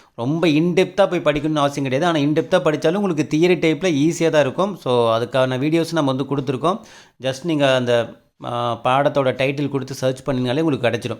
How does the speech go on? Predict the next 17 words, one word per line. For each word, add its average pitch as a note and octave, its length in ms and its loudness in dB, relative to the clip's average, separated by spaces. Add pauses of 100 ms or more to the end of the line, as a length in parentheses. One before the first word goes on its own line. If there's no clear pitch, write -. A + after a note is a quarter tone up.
(160)
ஆட்சி, A#2+ 300 -4
ஆட்சித்துறையா, B2 640 -4
ஆட்சித்துறைன்னு B2+ 500 -2
கொடுத்து C3 460 -6 (260)
கிருஷ்ணோபான்னு D3+ 420 0
கொடுத்துட்டாலே C3+ 360 -2
அது E3 160 -2
ரிலேட்டடாக C#3 400 -2
கூடிய B2 220 -2
வீடியோஸ் B2 280 0
நம்ம A#2 160 -4
எல்லாமே A#2 220 -2
போட்டிருப்போம். A#2+ 400 -4
நீங்க D#3+ 160 -2
ஃபாலோ A#2 240 0
பண்ணிக்கலாம். G#2+ 440 -6 (120)
சரிங்களா? B2+ 360 -6